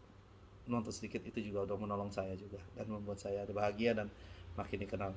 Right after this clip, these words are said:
Tolong teman-teman, kalau merasa video ini penting, tolong di-share aja. Bagikan ke teman-teman lain, supaya apalagi teman-teman lain yang pengen beli helm, takutnya kena helm,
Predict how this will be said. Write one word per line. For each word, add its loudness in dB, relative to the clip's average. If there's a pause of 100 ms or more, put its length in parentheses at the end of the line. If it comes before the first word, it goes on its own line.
(140)
Tolong 6
teman-teman, 8
kalau 10
merasa 8
video 6
ini 4
penting, 4 (800)
tolong 6
di-share 12
aja. 6 (880)
Bagikan 0
ke 0
teman-teman 2
lain, 8
supaya 6
apalagi 6
teman-teman -2
lain 0
yang -6
pengen -6
beli -4
helm, 2 (720)
takutnya -2
kena -4
helm, -2